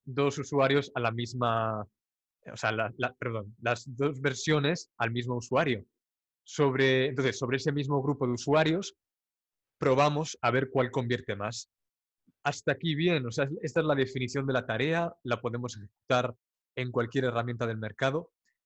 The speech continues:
pero una vez tenemos esta definición, vale, ¿cuál es para ti la métrica de éxito? ¿Qué vas a considerar que es éxito en este experimento A B?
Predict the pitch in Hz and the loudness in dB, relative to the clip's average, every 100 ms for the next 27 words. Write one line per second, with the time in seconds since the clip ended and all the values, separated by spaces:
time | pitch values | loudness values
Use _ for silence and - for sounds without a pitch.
0 | _ _ _ 160 160 185 - 160 170 156 | _ _ _ 4 4 2 -2 2 4 4
1 | - 143 131 120 - _ _ _ _ - | 2 0 0 -4 -6 _ _ _ _ -8
2 | 143 - 156 139 139 127 120 135 190 226 | -6 0 0 0 -2 -4 0 0 0 -6
3 | 131 127 113 101 _ _ _ 160 165 165 | 0 2 2 0 _ _ _ 2 4 4
4 | 185 151 117 165 143 139 135 135 113 104 | 2 2 2 0 0 -2 -2 0 0 -4
5 | - 110 104 _ _ _ _ _ - 147 | -8 -14 -16 _ _ _ _ _ -4 0
6 | 151 156 151 143 - 127 131 165 - _ | 2 0 -2 -4 -2 2 4 2 -2 _
7 | _ _ _ _ _ - 143 160 165 135 | _ _ _ _ _ 0 0 0 -4 -4
8 | 113 107 120 - 135 - 123 123 123 117 | -4 -4 -4 -6 -8 -6 -4 -2 -4 -4
9 | 127 117 120 120 117 117 90 | -2 -2 -2 -2 0 0 -4